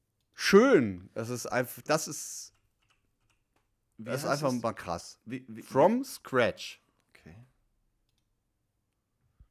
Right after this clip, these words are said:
Speaker 1: Wie heißt die? Zoe.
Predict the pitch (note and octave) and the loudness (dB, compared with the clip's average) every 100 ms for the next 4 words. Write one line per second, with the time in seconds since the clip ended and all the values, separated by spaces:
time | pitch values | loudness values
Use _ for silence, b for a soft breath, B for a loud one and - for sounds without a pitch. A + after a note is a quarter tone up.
0 | _ _ _ _ _ _ _ _ _ _ | _ _ _ _ _ _ _ _ _ _
1 | - E2+ - F2+ E2+ G#2+ B2+ C3 C3 B2+ | -14 -14 -14 -18 -10 -4 -2 -2 -4 -6
2 | B2 | -10